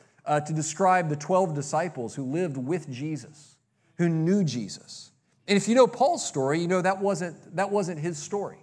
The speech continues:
He says that he came later as one abnormally born, that he was converted from a life of persecuting the church,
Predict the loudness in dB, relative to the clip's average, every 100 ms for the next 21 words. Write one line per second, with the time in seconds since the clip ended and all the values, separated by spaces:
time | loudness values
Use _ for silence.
0 | _ _ -20 -4 0 4 4 4 2 -2
1 | -6 -4 -2 -2 -2 -2 0 2 2 0
2 | -2 -2 -2 2 2 2 0 0 0 -4
3 | -4 -4 -4 -10 -20 _ -20 _ -4 -2
4 | 2 2 2 2 0 2 4 4 4 0
5 | -2 -4 0 0 -2 -6 -12 -12 -12 -10
6 | -12 -10 -10 -10 -12 -14 -18 -18 _ _